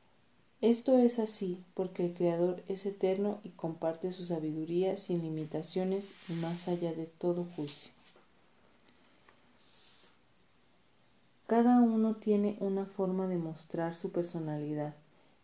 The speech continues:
y a menudo lo hacemos a través de nuestro modo de vestir y nuestra apariencia física. Por ejemplo,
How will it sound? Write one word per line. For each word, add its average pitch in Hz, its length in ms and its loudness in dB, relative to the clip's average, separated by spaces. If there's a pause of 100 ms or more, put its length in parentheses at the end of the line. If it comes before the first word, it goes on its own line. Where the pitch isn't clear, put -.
y 175 120 4
a 165 60 2
menudo 180 600 2
lo 170 120 -2
hacemos 185 460 -2
a 185 100 -2
través 170 640 -2
de 170 120 -2
nuestro 165 340 -6
modo 165 340 0
de 165 120 -2
vestir 185 600 -4
y 180 60 -8
nuestra 160 440 -4
apariencia 151 560 -6
física. 175 520 -8 (720)
Por 147 160 -4
ejemplo, 165 500 0